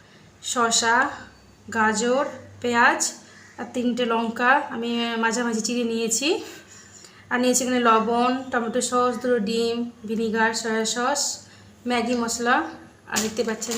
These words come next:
এটা চাউমিন। তো চলুন বানানো শুরু করি। কড়াইতে আমি পরিমাণ মতো জল নিয়ে নিয়েছি। এবার জলের মধ্যে দিয়ে দিচ্ছি এক চামচ মতো লবণ।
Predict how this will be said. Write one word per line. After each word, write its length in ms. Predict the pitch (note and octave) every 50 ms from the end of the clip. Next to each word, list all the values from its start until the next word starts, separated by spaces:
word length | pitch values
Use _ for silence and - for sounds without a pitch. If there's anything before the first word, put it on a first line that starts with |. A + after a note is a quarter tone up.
| A#3
এটা 140 | A3+ A3+ A3 -
চাউমিন। 360 | A#3 G#3+ G#3 G#3 G#3 G#3 G#3 G3+ G3+ - - - - - - - -
তো 100 | - B3 A3
চলুন 220 | B3 A#3+ B3 C#4 D4+ D4+ B3
বানানো 240 | A#3+ A3 G#3+ A3 A3 A3 A3
শুরু 120 | B3 A#3 G#3+ G#3
করি। 140 | G3+ G3+ G3 G3 G3+ - - - - - - - - - - - - - - - - - - - - - - - - - - - - - - - - - - - - - - - - - - - - - - - - - - - - - - - - - - - - - - - - - - - - - - - - - - - - - - - - -
কড়াইতে 280 | C#4 C4+ C4+ C#4 - C#4+
আমি 100 | C#4+ D4 A#3+
পরিমাণ 240 | C#4+ C#4+ C4+ C#4 C4+ C4
মতো 120 | C4 B3 C#4 A#3
জল 140 | B3+ B3+ C4 B3+ B3+
নিয়ে 140 | B3 B3 A#3+
নিয়েছি। 320 | A#3 A#3+ A#3+ A#3 A#3+ C4+ E4+ G#4 - - - - - -
এবার 240 | B3 A#3 B3 B3 B3 B3 B3 B3 B3 A#3+ A#3
জলের 240 | C4 C4 C#4 C#4 C#4+ C4+
মধ্যে 180 | C4 A#3+ D4 C#4 B3+
দিয়ে 120 | B3+ B3 A#3 C4+
দিচ্ছি 300 | C4 B3+ - - D#4 E4+ G4+ A#4+ - - - - - - - - - - - - - - - - - - - -
এক 200 | - - B3+ B3 - -
চামচ 280 | C#4+ C#4 C4 C4+ B3 - - C4
মতো 180 | C4 B3+ B3+ D4 C#4+ C4 B3
লবণ। 360 | B3 A#3+ A#3+ A#3+ B3 D4 F#4